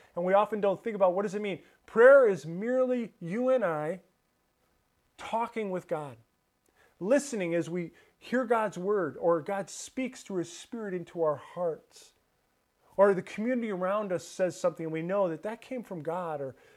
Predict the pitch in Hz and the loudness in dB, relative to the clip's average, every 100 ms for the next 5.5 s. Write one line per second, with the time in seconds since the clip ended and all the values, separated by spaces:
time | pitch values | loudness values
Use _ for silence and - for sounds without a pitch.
0 | - 170 190 185 196 180 180 202 202 233 | -2 0 0 -2 -2 -4 -4 -4 -2 -2
1 | - _ 202 196 - 185 - - - 277 | -6 _ -8 -8 -10 -14 -14 -12 -8 -8
2 | - - 151 120 - - _ _ _ _ | -8 -8 -8 -8 -16 -20 _ _ _ _
3 | 175 196 233 240 240 - 185 - 262 277 | -6 -2 0 0 -2 -10 -10 -6 -4 -4
4 | 262 180 147 - 190 175 - 160 254 269 | -4 -6 -6 -6 -8 -8 -10 -10 -6 -4
5 | - 190 156 180 165 | -2 2 2 2 -2